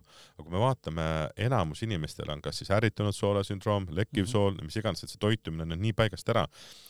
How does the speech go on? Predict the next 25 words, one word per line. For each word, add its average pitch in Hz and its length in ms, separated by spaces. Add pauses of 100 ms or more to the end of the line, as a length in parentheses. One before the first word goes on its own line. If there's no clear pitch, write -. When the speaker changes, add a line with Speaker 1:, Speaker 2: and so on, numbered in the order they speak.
(140)
Speaker 1:
siis - 280 (160)
s-, - 200 (160)
magneesiumi 92 520
puhul 82 260
on 80 120
see 104 280
esimene 78 360
filter, - 460
mis 78 120
tuleb 82 220
vahele. 95 340 (540)
Et - 160
palju 127 360
siis - 180
tegelikult 78 520
soolestikust - 720
läbi 78 300
jõuab. - 260 (180)
Ja 85 60
kui 82 80
me 82 80
võtame 110 280
teised 117 500
nii-öelda 76 360
magneesiumid, 82 600